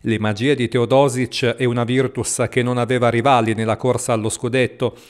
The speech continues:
come le prodezze di Ravenna e Forlì in quella che mai come quest'anno era stata una Serie A due dominata dalla Romagna. Tutto spazzato via dall'esplosione di un contagio che prima ha costretto all'impasse l'intero universo della pallacanestro,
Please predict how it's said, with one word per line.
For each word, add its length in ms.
come 240
le 100
prodezze 560
di 140
Ravenna 400
e 80
Forlì 460
in 120
quella 300
che 100
mai 220
come 240
quest'anno 640
era 180
stata 380
una 180
Serie 300
A 60
due 220
dominata 600
dalla 240
Romagna. 600
Tutto 240
spazzato 580
via 180
dall'esplosione 920
di 60
un 100
contagio 720
che 140
prima 360
ha 120
costretto 460
all'impasse 680
l'intero 420
universo 580
della 220
pallacanestro, 880